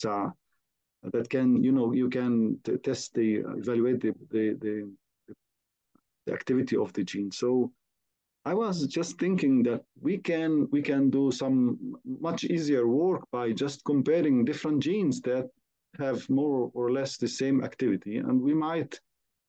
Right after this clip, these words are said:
we might find the enhancer there. You know, uh, I, I didn't know at that time sequence alignment or multiple sequence alignment. I, I just was thinking, that was in ninety-one, actually.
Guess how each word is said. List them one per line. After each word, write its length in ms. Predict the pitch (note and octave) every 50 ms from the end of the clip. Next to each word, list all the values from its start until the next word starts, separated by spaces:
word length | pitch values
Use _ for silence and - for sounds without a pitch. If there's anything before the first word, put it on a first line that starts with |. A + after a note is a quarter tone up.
| _ _ _ _ -
we 80 | C#3 D#3
might 420 | D#3 D3 C#3 D3+ D3+ D#3 C#3+ C#3
find 340 | - - C3 B2+ B2+ C3+ C3
the 240 | C3 B2 B2+ B2+ B2+
enhancer 500 | B2+ B2 C3+ D#3+ G3 A3+ G#3+ - D3+ B2
there. 220 | - G2+ F#2+ - - _ _ _ _ _ _ _ _ _ _ _ _ -
You 80 | F#3
know, 240 | B3 D4 F3+ - F3 - -
uh, 240 | A2+ G2+ - E3+ - - - - - _ _ -
I, 180 | - D3 D3+ -
I 140 | F3 F3+
didn't 280 | D#3+ D#3 E3+ F#3 G#3+ A3
know 160 | F#3 F3+ F#3
at 140 | F3 D3+ B2+
that 240 | C#3 D#3+ E3 E3 -
time 260 | D3 D3+ E3 D#3+ C#3+
sequence 460 | B2 - D#3 D3+ - C#3+ C#3 B2+ B2+
alignment 540 | C3 A#2+ A#2+ B2 C3+ D3+ D#3 C3+ A2+ G2 -
or 160 | A#2+ A#2+ A#2
multiple 340 | A#2+ C3 C3+ C3+ C3 B2 A2
sequence 460 | - - C3 B2 B2 A2+ G#2+ G#2+ -
alignment. 480 | A2+ G#2+ G#2+ A2 A#2+ A#2+ G#2+ G2 F#2 - -
I, 240 | A2 A2+ A2+ A2+
I 20 | A#2+
just 260 | A2+ C#3 C#3 C#3 -
was 220 | C3+ C3 C3+ B2+ -
thinking, 300 | - C#3 C#3 B2+ - - -
that 160 | C#3+ D3 -
was 180 | F3+ E3 C#3
in 120 | C#3 B2+ A#2+
ninety-one, 720 | B2 C3+ C#3 B2+ - C3 B2+ A#2+ A2+ G#2+ C3+ C#3+ C3+ A#2+ -
actually. 320 | - - - - -